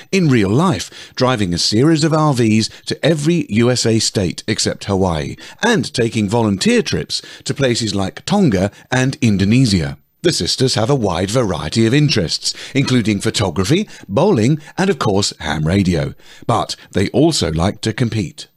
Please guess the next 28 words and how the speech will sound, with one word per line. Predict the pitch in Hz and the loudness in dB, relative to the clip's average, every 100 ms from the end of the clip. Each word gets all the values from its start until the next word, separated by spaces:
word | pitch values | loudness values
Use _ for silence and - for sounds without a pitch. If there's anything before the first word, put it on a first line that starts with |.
| _ | _
They | 95 | 0
win | 98 104 | 2 0
prizes | - 175 190 90 71 - - | 0 0 0 -2 -6 -10 -10
for | - | -2
their | 110 113 | 0 2
wildlife | 107 113 98 92 - | 2 0 0 -2 -2
photography, | 87 147 175 135 - 85 - - - | -2 0 0 -2 -2 -4 -6 -16 -8
and | 170 | -2
they | 202 | 0
like | 190 143 - | 2 0 0
collecting | 151 143 - 110 90 | 0 0 -2 -4 -2
rankings | 101 131 175 156 117 | 0 2 2 0 0
and | 110 | -2
certificates | 113 - 233 143 135 - - - | -2 0 0 0 0 -2 -8 -6
from | - 180 | -4 -2
amateur | - 104 117 139 | -2 -2 0 2
radio | 98 85 90 101 | 2 2 2 2
competitions. | - 78 - - 127 104 73 - - - - - - - | -2 -8 -8 -2 -2 -2 -4 -8 -10 -12 -18 -20 -20 -8
They | - 160 | -2 -2
exchange | 104 - 113 98 147 104 | -2 -2 0 2 0 2
Morse | 120 120 | 0 0
code | - 147 147 | 0 -2 0
transmissions | 190 180 - 254 110 87 - - - | -2 0 0 0 -2 -6 -10 -12 -6
at | 175 185 - | -4 -4 -4
twenty | 117 107 143 | -4 0 0
words | 98 87 82 | 2 0 2
a | 139 | 2
minute | 196 113 - | 4 2 -4